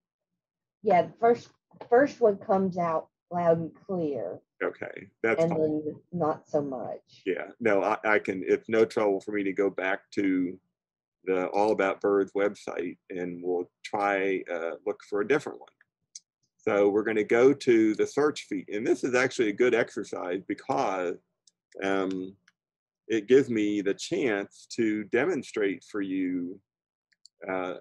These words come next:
Speaker 2: how this wonderful website works. Um, so let's take just half a minute to look at the Carolina Chickadee. And you can see that it has a photo of the bird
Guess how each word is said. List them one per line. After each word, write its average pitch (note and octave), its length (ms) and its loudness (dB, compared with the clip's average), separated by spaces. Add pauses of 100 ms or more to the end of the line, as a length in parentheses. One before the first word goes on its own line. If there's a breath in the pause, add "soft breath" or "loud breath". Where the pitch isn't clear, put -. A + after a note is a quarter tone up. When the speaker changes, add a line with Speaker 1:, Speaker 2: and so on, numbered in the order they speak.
Speaker 2:
how B2+ 320 0
this G#2 400 0
wonderful A2+ 720 0
website G2+ 560 0
works. G#2 760 -4
Um, G2 200 -8
so G#2+ 180 -4
let's C#3+ 300 -2
take - 280 -4
just C3+ 200 -6
half D3 240 -6
a B2 40 -6
minute A#2 300 -6
to A2+ 100 -10
look A2 200 -6
at G#2 80 -14
the G#2+ 80 -10
Carolina G#2 520 -8
Chickadee. F#2+ 600 -6 (680)
And A2+ 240 0
you A#2 140 0
can G#2+ 200 -4
see A#2 640 -2
that G2 320 2
it G2+ 200 2
has A2 320 -2
a G2+ 100 0
photo B2+ 480 4
of C3+ 160 -2
the C#3 80 -2
bird G2 460 0